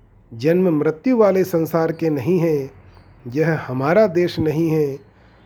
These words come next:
हम इस देश के नहीं हैं, यहाँ की वस्तुएं हमारी नहीं हैं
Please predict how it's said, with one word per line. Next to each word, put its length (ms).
हम 300
इस 140
देश 400
के 180
नहीं 300
हैं, 280
यहाँ 340
की 220
वस्तुएं 520
हमारी 380
नहीं 300
हैं 320